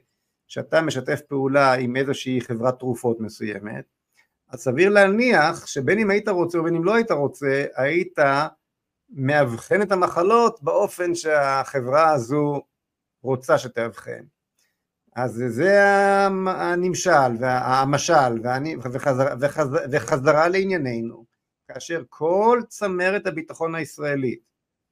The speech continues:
משובטת כלפי מעלה, בוודאי מתפקיד, מ-, מ-, מדרגות של תת-אלוף ו-, והלאה,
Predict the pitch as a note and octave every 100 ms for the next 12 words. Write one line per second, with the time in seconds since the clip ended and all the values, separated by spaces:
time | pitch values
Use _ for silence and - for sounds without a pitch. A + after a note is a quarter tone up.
0 | - C#3 C#3+ - E3+ C#3+ A#2 G#3 A3 G#3+
1 | - F3 E3+ E3+ D3+ D#3 D3+ B2 A2+ A#2+
2 | C#3 F3 A3+ G#3 D3 - C#3 C3+ C3 C3+
3 | C3 B2+ B2+ A#2 - A#2+ E3+ D3+ C3 C#3+
4 | C#3+ D3 - B2+ A#2 B2 B2+ B2+